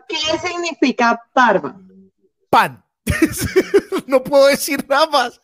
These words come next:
Speaker 1: Pero solo,
Speaker 2: Parva.
Speaker 1: o sea, en el resto del país <laughs> le decimos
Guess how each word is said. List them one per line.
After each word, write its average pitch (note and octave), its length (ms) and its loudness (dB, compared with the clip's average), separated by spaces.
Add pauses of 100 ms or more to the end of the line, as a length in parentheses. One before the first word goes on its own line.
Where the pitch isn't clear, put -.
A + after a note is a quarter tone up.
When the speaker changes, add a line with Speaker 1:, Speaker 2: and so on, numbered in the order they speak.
Speaker 1:
Pero E4+ 180 2
solo, E4 140 6
Speaker 2:
Parva. C#4 400 2
Speaker 1:
o C4+ 100 0
sea, B3+ 280 0 (400)
en C#4+ 180 4
el C#4 200 4
resto D4 540 2
del D#4 180 6
país D4+ 580 4 (120)
<laughs> - 120 -8
le E4 320 4
decimos A#3+ 640 2